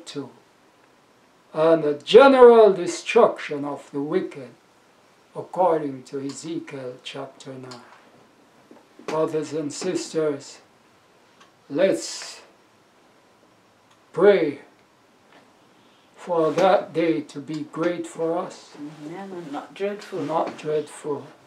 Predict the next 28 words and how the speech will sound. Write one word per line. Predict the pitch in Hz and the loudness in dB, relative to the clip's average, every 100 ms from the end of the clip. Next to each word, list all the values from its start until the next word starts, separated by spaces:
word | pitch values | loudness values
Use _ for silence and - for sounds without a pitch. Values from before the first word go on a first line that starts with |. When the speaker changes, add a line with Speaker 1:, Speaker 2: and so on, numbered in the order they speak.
| _ _ - - - - _ _ - | _ _ -20 -20 -20 -20 _ _ -12
Speaker 1:
as | 143 139 | -10 -10
we | 143 147 | -4 -2
are | 139 | -4
seeing | - - 180 165 151 - | -8 -12 -6 -6 -6 -14
here. | 147 120 - _ _ _ _ _ _ _ _ _ _ _ _ _ _ _ | -16 -16 -16 _ _ _ _ _ _ _ _ _ _ _ _ _ _ _
Joel's | - 170 180 180 175 165 151 139 - - - - _ _ _ _ _ | -2 2 6 6 4 4 0 -6 -18 -20 -20 -20 _ _ _ _ _
two | - 214 - | -2 0 0
chapters | - - - 135 123 - - - _ _ _ _ - - _ _ 143 | -4 -8 -8 -16 -18 -18 -20 -20 _ _ _ _ -20 -20 _ _ 6
give | 214 180 | 6 8
us | 185 - - - | 2 0 -8 -14
a | 220 | -12
most | 143 190 196 - - | -2 0 2 -2 -8
compact | 165 165 175 185 - - | -6 -6 -4 -4 -4 -6
and | 147 135 | -8 -8
vivid | 143 170 156 170 120 | -8 -8 -8 -10 -12
view | 143 190 143 | -10 -6 -6
of | 139 - - | -8 -14 -16
the | 139 | -12
great | - 165 160 151 | -6 -4 -4 -8
and | 139 | -12
dreadful | 131 151 147 - 165 | -10 -10 -10 -14 -16
day | 139 151 | -12 -14
of | 147 - | -14 -16
the | 160 | -16
Lord. | 143 123 - _ _ _ _ _ _ _ _ _ | -14 -16 -20 _ _ _ _ _ _ _ _ _
From | 156 143 139 | -6 -4 0
these | 170 247 226 160 | 2 4 4 4
alone, | 202 196 214 196 180 160 | 6 10 10 10 4 -4